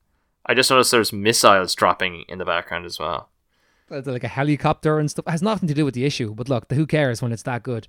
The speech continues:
Speaker 1: Well, that's the
Speaker 2: Um, but
Speaker 1: issue.
Speaker 2: it's perfect for somebody like you to read because, you know, you're not versed too much in, like, a million Spider-Man comics. So
Speaker 1: Or
Speaker 2: it's
Speaker 1: any.
Speaker 2: perfect. Pick up and just read, you know?
Speaker 1: Yeah, no, no.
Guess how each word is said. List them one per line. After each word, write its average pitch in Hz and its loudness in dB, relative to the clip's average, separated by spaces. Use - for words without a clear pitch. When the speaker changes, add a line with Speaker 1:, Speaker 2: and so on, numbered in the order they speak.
Speaker 1:
Well, 113 4
that's 123 8
the 185 2
Speaker 2:
Um, 190 2
but 208 4
Speaker 1:
issue. 165 -2
Speaker 2:
it's - 0
perfect 220 0
for - -4
somebody 160 0
like 135 -2
you 143 0
to 127 -8
read 104 -8
because, 123 -2
you 156 -2
know, 151 0
you're 147 -4
not 151 -2
versed 135 -4
too 143 0
much 135 0
in, 117 -2
like, 110 -6
a 120 -4
million 120 -2
Spider-Man 123 -4
comics. 123 -4
So - 4
Speaker 1:
Or 123 12
Speaker 2:
it's 123 12
Speaker 1:
any. 180 10
Speaker 2:
perfect. - -14
Pick 165 0
up 151 4
and 127 -4
just 123 -8
read, 110 -12
you 117 -10
know? 143 -4
Speaker 1:
Yeah, 127 6
no, 123 6
no. 165 6